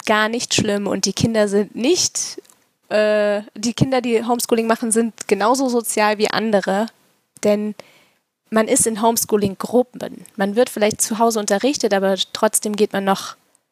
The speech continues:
trifft man sich mit anderen Homeschool-Familien und die, ähm, Homeschool-Community ist sehr, sehr groß, auch gerade in Las Vegas. Ähm,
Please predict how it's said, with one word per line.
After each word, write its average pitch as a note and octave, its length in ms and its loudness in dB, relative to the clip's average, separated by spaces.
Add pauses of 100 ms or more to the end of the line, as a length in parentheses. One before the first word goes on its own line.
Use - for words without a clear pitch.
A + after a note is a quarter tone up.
(600)
trifft - 300 0
man G#3 140 0
sich G#3 180 0
mit G3 200 -4
anderen G#3 400 0
Homeschool-Familien G3+ 1700 -2 (220)
und G3+ 140 -8
die, G3 300 0 (140)
ähm, F#3+ 400 -8 (300)
Homeschool-Community G#3+ 1300 0
ist - 400 0 (120)
sehr, G#3+ 360 0
sehr G#3 200 -2
groß, - 600 -2 (460)
auch G#3 300 0
gerade G3 280 0
in F#3+ 120 -6
Las F#3+ 260 0
Vegas. G#3 480 0 (800)
Ähm, G3+ 400 0